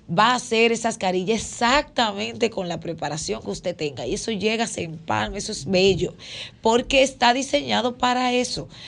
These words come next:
para hacer esos cambios tan drásticos. Si usted quiere un cambio muy drástico, no se ponga a inventar poniéndose resina, porque va a tener que estar encima de eso todo el tiempo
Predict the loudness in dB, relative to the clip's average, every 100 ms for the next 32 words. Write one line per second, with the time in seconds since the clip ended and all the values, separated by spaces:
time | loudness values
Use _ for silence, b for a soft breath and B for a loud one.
0 | B B 4 6 6 4 4 4 2 -4
1 | 0 0 0 -2 0 -2 -2 -4 -4 -6
2 | -4 -4 0 0 4 4 4 2 2 4
3 | 2 2 0 2 2 4 4 2 -4 -6
4 | -8 B B -12 -6 0 0 0 2 0
5 | 2 -2 2 0 0 -4 -2 2 4 2
6 | -2 -4 -6 -4 -4 -4 -4 -4 -4 -4
7 | -4 -4 -4 -4 0 0 -2 -8 -6 -4
8 | 0 -2 -2 -8 -6 -4 -2 -2 -4 -2
9 | -2 -2 -4 -6 -6 -6 -8